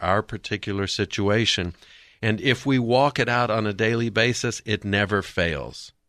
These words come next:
And today our moment of truth comes from Psalm eighteen, verse two, which says, "The Lord is my rock, my fortress, and my deliverer." "My God is my rock in whom I take refuge,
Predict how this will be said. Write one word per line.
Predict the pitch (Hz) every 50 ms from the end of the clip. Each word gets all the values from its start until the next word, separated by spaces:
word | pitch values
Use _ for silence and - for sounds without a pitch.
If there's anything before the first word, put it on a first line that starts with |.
| _ _ _ _ _ _ _ _ _ _ _ _ _ -
And | 110 107 107
today | - - 110 92 113 117 123 117
our | 113 113
moment | 107 107 110 110 110 110 107
of | 104 -
truth | - - 117 110 -
comes | - - 110 110 110 -
from | - - 110 104 101
Psalm | - - - 110 104 110 110 110 113 - -
eighteen, | 104 110 117 110 - - 120 117 120 120 117 95
verse | 98 107 110 110 - -
two, | - - - 143 147 131 92 80
which | 76 87 90 87 - - - -
says, | - 117 110 98 92 92 85 - _ _ _ _ _ _
"The | - 92 87
Lord | 90 98 104 113 123 131 131 123
is | - 113 107 107 -
my | 98 98 98 107 113
rock, | 107 98 104 107 110 92 76 - _ - _ _ _ _ _ _ _ _ _
my | - 87 87 92
fortress, | - - - 107 110 120 120 - - 98 78 71 - - - _
and | 95 90 87 87
my | 90 95 104 117
deliverer." | 123 120 120 117 117 120 117 98 98 85 73 71 69 - _ _ _ _ _ _ _ _ _ _ _ _ _ _
"My | - 98 98 117
God | 110 110 113 120 131 139 131
is | 131 120 104
my | 120 120 120 123
rock | 117 110 120 127 131 117 104 - -
in | - 98 98 95
whom | 98 113 127 135 143 135
I | - 101 101 101
take | 98 - - 98 92 - -
refuge, | 90 98 110 117 - - 123 120 120 117 - -